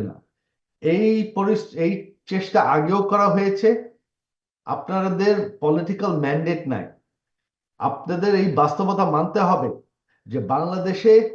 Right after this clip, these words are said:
দুটি বড় রাজনৈতিক দল আছে, আওয়ামী লীগ এবং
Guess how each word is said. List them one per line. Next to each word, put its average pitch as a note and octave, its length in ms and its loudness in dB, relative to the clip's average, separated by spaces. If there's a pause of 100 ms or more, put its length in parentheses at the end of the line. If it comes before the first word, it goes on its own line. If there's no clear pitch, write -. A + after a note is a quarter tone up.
(340)
দুটি D#3 320 -2 (160)
বড় D3 220 2 (160)
রাজনৈতিক D3 540 -6
দল A#2+ 180 -2 (100)
আছে, - 180 -18 (240)
আওয়ামী E3 380 4
লীগ G#3+ 180 4 (500)
এবং D#3+ 300 4